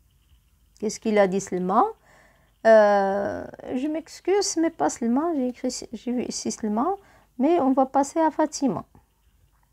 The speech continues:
Donc, Fatima, qu'est-ce qu'il a dit ? Selma a dix-neuf dirhams de plus que moi. Donc, quelle est la somme de Selma ?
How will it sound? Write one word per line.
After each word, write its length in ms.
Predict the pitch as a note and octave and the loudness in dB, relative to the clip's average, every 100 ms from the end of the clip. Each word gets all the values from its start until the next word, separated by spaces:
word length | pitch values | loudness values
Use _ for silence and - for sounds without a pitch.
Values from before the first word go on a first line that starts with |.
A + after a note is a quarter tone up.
| _ _ _ _ _ _ _ _ _ _ _ _ _ _ | _ _ _ _ _ _ _ _ _ _ _ _ _ _
Donc, 220 | G#3 G3 F#3 | -8 -8 -6
Fatima, 640 | G3 G3 - F#3 G#3+ F4 G4+ _ _ _ _ _ | -8 -6 -6 -2 0 0 -2 _ _ _ _ _
qu'est-ce 220 | - A3 | -4 -4
qu'il 180 | - G#3 | 0 2
a 120 | G3 | 2
dit ? 160 | F#3+ E4+ | 2 0
Selma 420 | - A#3+ A#3 D4 B4 | 2 2 4 4 4
a 100 | A#3+ | 2
dix-neuf 460 | G#3+ B3+ A3+ A3 | 0 0 0 0
dirhams 340 | - A3 G3+ G#3 | 0 -2 0 -2
de 100 | G#3 | -4
plus 400 | - D#4 G4+ - | -2 2 2 2
que 120 | - | 0
moi. 420 | D4 A#3 G3 - _ _ _ _ _ _ _ _ _ _ _ _ - | 2 4 2 -2 _ _ _ _ _ _ _ _ _ _ _ _ -6
Donc, 300 | F3+ G3 F#3+ | 2 2 0
quelle 180 | - C4+ | 2 4
est 100 | D#4 | 6
la 140 | C4+ A#3 | 6 4
somme 340 | - A3+ G#3+ | 2 -2 0
de 120 | F#3 | -2
Selma ? 440 | F#3 - E3+ D#3+ | -2 -4 -6 -6